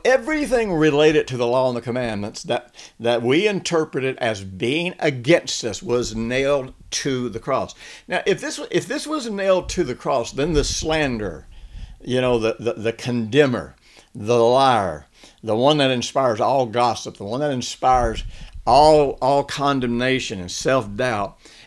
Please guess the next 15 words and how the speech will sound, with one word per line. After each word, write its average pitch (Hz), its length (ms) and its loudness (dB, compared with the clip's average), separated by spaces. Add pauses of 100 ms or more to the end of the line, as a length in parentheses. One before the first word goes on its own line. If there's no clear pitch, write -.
(120)
every 196 640 2 (180)
tool 156 500 2
that 131 240 4
he 139 300 -8
has 127 400 -4
to 131 140 -6
use 113 720 -4 (560)
in 131 260 2
the 185 100 2
Bible 143 600 0
or 123 260 0
in 131 200 -2
the 127 200 -6
extra 170 340 0
biblical, 135 720 2